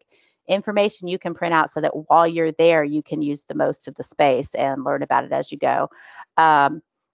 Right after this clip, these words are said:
I try to figure out who we can talk to about the things while we're there. You don't necessarily have to sign up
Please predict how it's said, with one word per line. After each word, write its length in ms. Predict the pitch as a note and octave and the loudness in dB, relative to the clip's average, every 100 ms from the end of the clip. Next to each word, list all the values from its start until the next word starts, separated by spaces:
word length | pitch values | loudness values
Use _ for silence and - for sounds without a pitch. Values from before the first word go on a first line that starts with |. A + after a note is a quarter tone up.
| _ | _
I 140 | E3 E3 | 0 0
try 240 | - D#3+ | 0 0
to 60 | D#3+ | 0
figure 260 | - D#3+ | -4 -4
out 140 | D#3 - | -4 -4
who 180 | F3 D#3+ | -8 -8
we 180 | D#3 | -8
can 200 | D3+ D#3+ | -10 -10
talk 320 | D#3+ G#3+ - - | -6 -6 -6 -10
to 240 | E3+ D3+ | -8 -6
about 320 | C3+ C3 C3+ | -2 -2 -2
the 80 | D3 | -6
things 340 | - C3+ C#3 | -10 -8 -8
while 160 | C#3+ C3+ | -6 -4
we're 140 | C3 | -4
there. 400 | D3 C#3 C#3 D#3+ - | -6 -4 -4 -6 -6
You 80 | D#3 | -6
don't 140 | D3+ | -4
necessarily 480 | D#3+ - D#3 D3+ D3 | -6 -8 -2 0 0
have 140 | D3+ | -2
to 80 | D3 | -6
sign 320 | - C#3+ C#3+ | -4 -2 0
up 140 | C#3 | -2